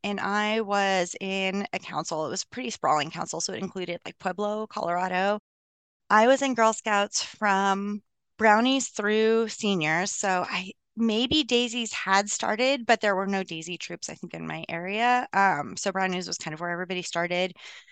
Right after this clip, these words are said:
There were no ambassadors yet. Um, I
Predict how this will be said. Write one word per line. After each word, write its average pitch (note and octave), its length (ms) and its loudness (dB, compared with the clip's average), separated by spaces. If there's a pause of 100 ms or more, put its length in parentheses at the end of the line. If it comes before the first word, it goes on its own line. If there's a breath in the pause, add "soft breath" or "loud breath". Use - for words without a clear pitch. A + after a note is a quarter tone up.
(140 loud breath)
There G#3 80 0
were G#3 60 4
no G#3+ 120 6
ambassadors E3 600 0
yet. D3 240 -2 (120)
Um, F3 360 0 (100)
I G#3 460 4